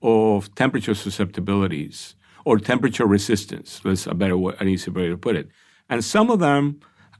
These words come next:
happen to, their maximum happens to be just below your temperatures. And these are the ones that we worry about, because many of them may have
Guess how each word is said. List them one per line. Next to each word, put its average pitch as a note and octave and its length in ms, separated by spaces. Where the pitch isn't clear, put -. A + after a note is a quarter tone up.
happen E3+ 460
to, D3+ 500
their C3+ 220
maximum C3 600
happens C3+ 360
to C3+ 100
be A#2 160
just D#3+ 480
below C3+ 360
your C3+ 180
temperatures. - 760
And G#2+ 200
these F3 280
are E3 80
the C3 140
ones C#3 400
that C#3 80
we A2+ 140
worry F#3 340
about, F#2 420
because A2 440
many C3+ 420
of D3 120
them G2+ 400
may C3+ 320
have C#3+ 600